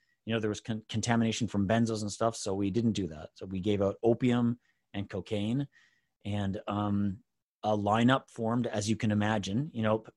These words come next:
first of all, people heard this and they're like, "What? What?" You know, a lot of rumors go around, and when someone says, "Oh, yeah, somebody's giving out <laughs> cocaine up the street," you'd be quite right to go, "That sounds like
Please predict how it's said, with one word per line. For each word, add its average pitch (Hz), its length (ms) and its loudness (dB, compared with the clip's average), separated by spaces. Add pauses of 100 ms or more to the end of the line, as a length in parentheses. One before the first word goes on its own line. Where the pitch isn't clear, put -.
first 233 240 0
of 220 80 0
all, 117 80 4
people 113 240 -2
heard 120 180 0
this 101 160 -4
and 98 80 -4
they're 95 60 -2
like, 85 160 -6
"What? 131 420 -4 (440)
What?" - 220 -2
You 147 80 2
know, 151 60 6
a 170 120 4
lot 240 100 4
of 117 100 4
rumors 131 320 6
go 101 120 6
around, 90 260 6
and 95 80 0
when 107 80 0
someone 139 200 -2
says, 110 180 0
"Oh, 120 40 8
yeah, 107 120 8
somebody's 101 440 0
giving 98 280 -4
out 90 280 -6
<laughs> - 220 -12
cocaine 95 500 -8
up 85 140 -12
the - 80 -14
street," 92 320 -10 (500)
you'd 127 280 -2
be 123 220 0
quite 147 360 4
right 123 240 4
to 110 80 -8
go, 107 260 0 (220)
"That 127 260 4
sounds 87 360 -8
like 78 120 -18